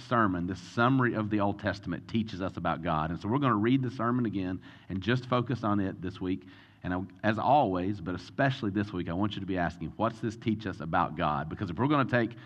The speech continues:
the whole Old Testament, you know, the three-fourths of the Bible,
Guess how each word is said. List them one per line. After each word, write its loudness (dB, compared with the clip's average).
the -4
whole 2
Old 0
Testament, -4
you -2
know, -4
the -6
three-fourths 4
of -4
the -4
Bible, 4